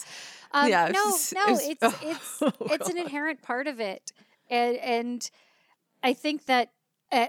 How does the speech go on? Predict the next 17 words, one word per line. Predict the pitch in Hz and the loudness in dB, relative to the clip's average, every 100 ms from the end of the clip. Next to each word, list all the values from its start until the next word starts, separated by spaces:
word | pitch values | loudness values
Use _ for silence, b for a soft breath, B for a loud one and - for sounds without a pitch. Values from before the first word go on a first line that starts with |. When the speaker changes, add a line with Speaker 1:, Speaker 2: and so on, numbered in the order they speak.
| - | 4
Speaker 1:
unpacking | 285 285 277 240 - 233 226 | 2 2 0 0 0 -4 -4
that | 220 208 339 - _ _ _ | -4 -2 -4 -6 _ _ _
is | - 285 220 | -4 -2 -2
very | 202 196 208 | -2 0 0
worthwhile. | 226 254 320 214 175 175 165 - | 0 -2 -4 -4 -4 -6 -10 -14
And | - 233 | -8 -4
that's | 247 262 | -4 -6
part | - 320 302 | -2 0 2
of, | 311 262 | 2 0
I | 240 | -2
think, | - 226 - | 0 -2 -2
Speaker 2:
Absolutely. | - 180 214 185 202 220 | -6 -4 -2 -2 0 2
Speaker 1:
what | 262 | 0
we're | 247 247 | 0 -2
looking | 240 - 220 190 | -2 -6 -8 -8
at | - | -10
here. | - 190 - - | -12 -12 -12 -14